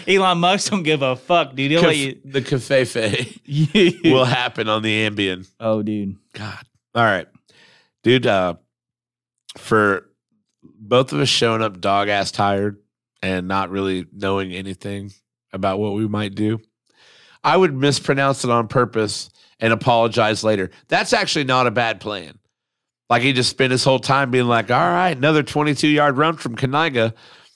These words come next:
Speaker 1: Oh, yeah.
Speaker 2: And then, uh, at the end of the day, they're like, "That's not, uh, who's gonna come up and be like, 'That's not my last name'?"
Speaker 1: <laughs> Yeah, dude, they're not. They're, they're probably
Speaker 2: "That's not
Speaker 1: just
Speaker 2: my
Speaker 1: not,
Speaker 2: last name."
Speaker 1: they might just start pronouncing it that way.
Speaker 2: Right.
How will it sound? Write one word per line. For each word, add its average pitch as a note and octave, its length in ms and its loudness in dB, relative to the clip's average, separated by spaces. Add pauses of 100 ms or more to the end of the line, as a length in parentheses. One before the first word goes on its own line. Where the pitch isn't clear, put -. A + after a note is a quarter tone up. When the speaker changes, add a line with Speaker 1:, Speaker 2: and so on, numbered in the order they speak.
(540)
Speaker 1:
Oh, C3+ 100 0
yeah. A2+ 340 -2 (160)
Speaker 2:
And C3 160 4
then, C3 220 2
uh, G#2+ 280 0 (220)
at C3+ 160 0
the D3 100 0
end D3 120 0
of C#3 60 2
the C3 60 0
day, D3+ 180 4
they're C3 160 2
like, A2 100 -16 (100)
"That's C#3+ 220 2
not, D3 160 0 (160)
uh, D3+ 300 2
who's F4 300 4
gonna A#3 220 2
come E3+ 260 -2
up D3+ 180 2
and C3+ 120 0
be C#3 120 4
like, B2+ 220 2
'That's A2+ 180 0
not A2+ 120 0
my G#2+ 120 2
last G#2 240 0
name'?" F#2+ 260 -4
Speaker 1:
<laughs> - 40 -20
Yeah, G3+ 260 4 (640)
dude, A4 280 2
they're B3+ 160 4
not. A3+ 320 0
They're, F3+ 160 2
they're F3 180 2
probably G3 240 0
Speaker 2:
"That's - 20 -2
not C3 40 0
Speaker 1:
just A2+ 80 0
Speaker 2:
my A#2 60 2
Speaker 1:
not, A#2 60 2
Speaker 2:
last G#2+ 180 -2
name." G#2 140 -2
Speaker 1:
they D#3+ 140 2
might D#3 220 -2
just D3 120 -6
start B2 160 -8
pronouncing C3 380 -8
it - 80 -20
that - 160 -20
way. G2 100 -20 (420)
Speaker 2:
Right. B2+ 340 2